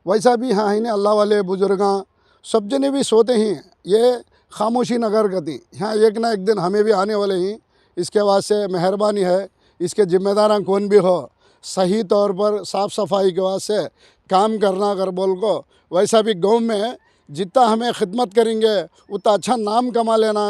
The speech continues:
करने के इरादे से भी आगो काम कर ले को। अब एक भी हाँ एलिगेशन बहुत बड़ा चलता है,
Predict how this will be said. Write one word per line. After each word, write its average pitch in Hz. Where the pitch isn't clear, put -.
करने 202
के 190
इरादे 196
से 208
भी 196
आगो 190
काम 196
कर 196
ले 196
को। 196
अब 180
एक 226
भी 208
हाँ 220
एलिगेशन 269
बहुत 208
बड़ा 220
चलता 214
है, 123